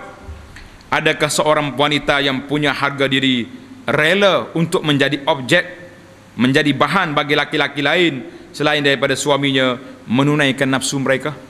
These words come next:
Ini soalan. Kita sebagai seorang muslimah, suka ke orang, apa ni, puaskan nafsu dia dengan duk tengok kita?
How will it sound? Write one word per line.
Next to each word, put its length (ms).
Ini 160
soalan. 320
Kita 320
sebagai 320
seorang 240
muslimah, 400
suka 480
ke 80
orang, 320
apa 240
ni, 80
puaskan 480
nafsu 320
dia 160
dengan 240
duk 80
tengok 240
kita? 240